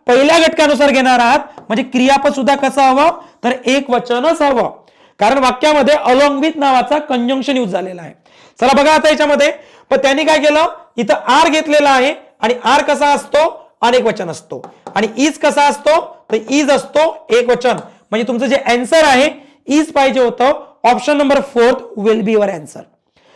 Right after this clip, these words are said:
जर वाटते तुम्हाला की "यस सर, आम्हाला खूप इम्प्रूव्हमेंट होत आहे हंड्रेड रूल्स करून", तर तुम्ही गरजू व्यक्तीपर्यंत लिंक, लिंक शेअर करायला विसरू नका. लाईक करण्याची काही गरज नाही, सबस्क्राईब करण्याची काही गरज नाही, फक्त एकच काम करायचं आहे,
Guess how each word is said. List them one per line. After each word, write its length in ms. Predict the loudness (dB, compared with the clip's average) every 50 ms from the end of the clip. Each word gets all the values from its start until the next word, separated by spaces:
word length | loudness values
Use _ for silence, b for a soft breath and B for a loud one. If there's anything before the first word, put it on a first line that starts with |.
| b b b b b b b b b -4
जर 160 | 0 0 2
वाटते 240 | 2 2 2 2 0
तुम्हाला 220 | 0 2 2 2
की 160 | 2 2 2
"यस 180 | 2 0 0 0
सर, 160 | 0 2 2 2
आम्हाला 240 | 2 2 2 0 0 -2
खूप 120 | -2 -2
इम्प्रूव्हमेंट 380 | -2 -2 -2 -4 -2 -2 0 0
होत 140 | 0 0 0
आहे 140 | 0 2 2
हंड्रेड 260 | 2 2 0 0 2
रूल्स 180 | 0 -2 -2
करून", 280 | 0 2 2 2 0 -2 B B B B B -2
तर 80 | -2 -2 0
तुम्ही 160 | 0 0 0
गरजू 300 | 2 2 2 2 2 2
व्यक्तीपर्यंत 500 | 2 2 0 0 -2 0 0 0 0 2
लिंक, 180 | 0 -2 -2 -4 -8 -20 -12 -4
लिंक 240 | -2 -2 -2 -2 0
शेअर 180 | 0 0 0
करायला 200 | 0 0 0 0
विसरू 220 | -2 -2 -4 -4 -4
नका. 300 | -4 -2 -2 -2 -2 -2 -6 B B B B B B B B B B B B _ _ _ _ _ _
लाईक 300 | -4 -2 0 0 0 0
करण्याची 300 | 0 0 0 0 0 0
काही 120 | 0 0 2
गरज 240 | 2 2 2 2 0
नाही, 160 | 0 -2 -2
सबस्क्राईब 460 | -2 -2 -2 -2 -2 0 -2 -2 0
करण्याची 400 | 2 0 0 2 0 -2 0 0
काही 120 | 0 0
गरज 240 | 2 2 2 2 0
नाही, 140 | 0 -2 -2 -2
फक्त 160 | -4 -6 -4 -4
एकच 240 | 0 0 -2 0 0
काम 180 | 0 0 2 2
करायचं 320 | 2 2 2 0 0 -2
आहे, 100 | -2 -2